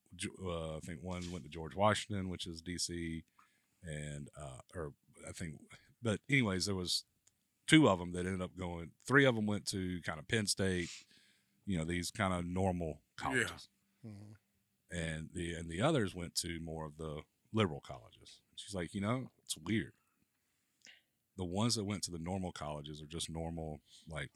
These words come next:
Speaker 1: maybe we disagree, but they're typically Republican voters."
Speaker 2: Right.
Speaker 1: So the two that went to the liberal colleges are flaming woke liberals. She's like, "It's hard to be around 'em sometimes."
Speaker 3: Mm-hmm.
Speaker 1: And I said, "Well, congrats.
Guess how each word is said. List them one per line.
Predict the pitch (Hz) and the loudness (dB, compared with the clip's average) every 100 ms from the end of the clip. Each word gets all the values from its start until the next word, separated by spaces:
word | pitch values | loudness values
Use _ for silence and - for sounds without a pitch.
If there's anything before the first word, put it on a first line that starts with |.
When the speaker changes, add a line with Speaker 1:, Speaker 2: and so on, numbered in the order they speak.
| - _ | -18 _
Speaker 1:
maybe | 92 92 | 0 2
we | 90 | 2
disagree, | 87 85 78 85 80 | 0 0 0 -4 -4
but | 73 76 | -4 -8
they're | 78 78 80 - - _ - | -6 -6 -8 -12 -20 _ -2
typically | 98 82 - 78 73 - | -2 -2 -8 -6 -8 -8
Republican | - 82 82 78 76 71 | -8 -4 -4 -6 -10 -16
voters." | 64 - - _ - | -16 -20 -20 _ -8
Speaker 2:
Right. | 107 95 104 - _ _ _ _ _ - | -2 0 0 -6 _ _ _ _ _ -6
Speaker 1:
So | 110 | -2
the | 90 | -2
two | - 110 | 0 2
that | 110 | 2
went | 104 | 0
to | - | -2
the | 92 | -4
liberal | 85 85 82 | -4 -4 -6
colleges | - 80 73 71 69 - - | -6 -6 -6 -8 -8 -8 -8
are | 78 | -6
flaming | - - - - 82 85 78 67 64 - - _ _ - | -4 -2 -2 -4 0 2 0 -4 -12 -14 -16 _ _ -4
woke | 78 - | -4 -4
liberals. | 76 69 - - - _ _ _ _ | -8 -12 -14 -20 -20 _ _ _ _
She's | - 90 | -6 0
like, | 90 | 0
"It's | 85 - | -2 0
hard | 104 92 | 2 2
to | |
be | 80 80 | 2 -4
around | 71 67 64 | -6 -10 -12
'em | 60 | -14
sometimes." | 60 - 123 - 117 | -16 -18 -20 -20 -20
Speaker 3:
Mm-hmm. | 107 104 107 113 _ _ _ _ _ _ _ - | -20 -20 -20 -20 _ _ _ _ _ _ _ -4
Speaker 1:
And | 92 | 2
I | |
said, | 85 - 87 78 - _ _ _ _ _ _ - | 4 4 2 -4 -10 _ _ _ _ _ _ -2
"Well, | 98 | -2
congrats. | 104 92 87 - - | 0 0 0 2 -2